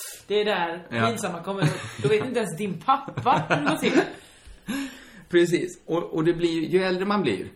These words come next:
Speaker 2: desto pinsammare blir det att man, men det kan vara skitsaker som
Speaker 1: Mm.
Speaker 2: bara,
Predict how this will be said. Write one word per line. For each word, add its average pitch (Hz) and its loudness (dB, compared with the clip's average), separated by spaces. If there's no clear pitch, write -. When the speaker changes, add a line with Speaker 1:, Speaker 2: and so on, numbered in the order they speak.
Speaker 2:
desto 117 -2
pinsammare 131 0
blir 139 0
det 95 2
att 95 -4
man, 107 -2
men 165 0
det 190 4
kan 190 0
vara 185 0
skitsaker 165 0
som - -2
Speaker 1:
Mm. 151 2
Speaker 2:
bara, 131 0